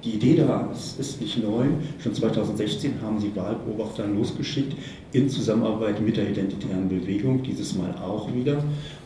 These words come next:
Und einige von Ihnen, von euch werden das bestimmt sehen, hier auch wieder die permanente Selbstinszenierung zweitausendsechzehn und mittendrin der Herr, der mit den dunklen Haaren den Kopf nach unten gebeugt hat. Das ist, ähm, Martin Sellner,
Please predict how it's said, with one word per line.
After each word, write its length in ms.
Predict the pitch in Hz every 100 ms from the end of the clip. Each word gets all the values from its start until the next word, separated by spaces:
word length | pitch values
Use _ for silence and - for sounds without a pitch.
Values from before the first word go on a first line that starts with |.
| -
Und 240 | 123 -
einige 280 | 113 143 -
von 180 | - - -
Ihnen, 200 | 127 120 -
von 300 | 110 107 113
euch 180 | 113 117
werden 120 | 110
das 140 | 107
bestimmt 500 | - - - - -
sehen, 480 | 95 95 107 123 127 - - -
hier 220 | 107 -
auch 100 | -
wieder 140 | 110
die 80 | 107
permanente 480 | 104 107 101 98 92
Selbstinszenierung 1200 | - - - - 120 120 - 120 120 123 123 123
zweitausendsechzehn 840 | - 110 98 98 95 107 - - -
und 140 | 95
mittendrin 520 | 101 98 92 101 110
der 140 | 98 95 95 - -
Herr, 200 | 120 104
der 100 | 101
mit 100 | 98
den 120 | 95 -
dunklen 280 | - 104
Haaren 180 | 95 98
den 140 | 95 -
Kopf 160 | -
nach 100 | 104
unten 120 | 98
gebeugt 320 | 101 95 95 95
hat. 120 | 95 - - - -
Das 260 | 95 - -
ist, 200 | - - - 101
ähm, 160 | 95 95 - - - - - -
Martin 340 | - - 113 95
Sellner, 420 | 90 104 107 107